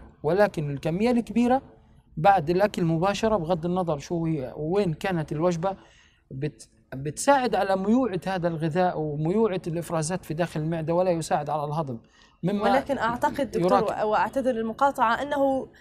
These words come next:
Speaker 2: قد لا يضر أكثر من، آه، المشروبات الغازية. لدينا هنا،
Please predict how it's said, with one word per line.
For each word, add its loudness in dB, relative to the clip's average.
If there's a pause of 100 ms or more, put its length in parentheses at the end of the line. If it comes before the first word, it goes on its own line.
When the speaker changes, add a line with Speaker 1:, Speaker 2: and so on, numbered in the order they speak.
(140)
Speaker 2:
قد 0
لا 6
يضر 2 (120)
أكثر 2
من، 0 (300)
آه، 2
المشروبات -2
الغازية. 0
لدينا 0
هنا، 0